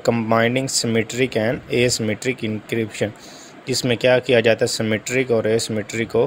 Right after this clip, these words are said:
combine किया जाता है, उनको इकट्ठा यूज़ किया जाता है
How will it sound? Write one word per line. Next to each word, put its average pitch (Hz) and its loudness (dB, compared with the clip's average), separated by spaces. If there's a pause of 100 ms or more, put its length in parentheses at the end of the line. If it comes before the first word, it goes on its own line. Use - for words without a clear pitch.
(580)
combine 117 2
किया 120 2
जाता 104 2
है, 110 2 (880)
उनको 117 2
इकट्ठा 123 0 (220)
यूज़ 123 2
किया 117 2
जाता 107 0
है 139 -2